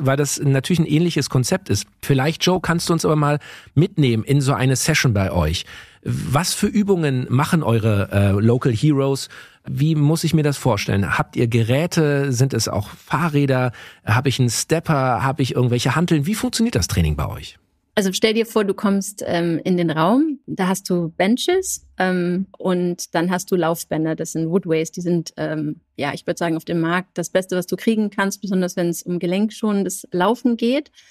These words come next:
Speaker 2: Ähm, dass das Lauferlebnis wirklich, als würdest du auf einer Wiese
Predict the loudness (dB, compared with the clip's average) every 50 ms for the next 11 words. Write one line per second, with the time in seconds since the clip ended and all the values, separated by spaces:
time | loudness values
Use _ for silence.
0 | _ _ _ _ _ -4 -2 0 0 0 0 0 -2 -2 -2 0 0 0 0 0
1 | -2 -2 -2 0 -2 -2 -2 -4 -6 -4 -4 -6 -6 -6 -8 -8 -8 -10 -8 -6
2 | -6 -4 -4 -4 -4 -4 -4 -4 -4 -2 0 0 0 2 2 2 2 0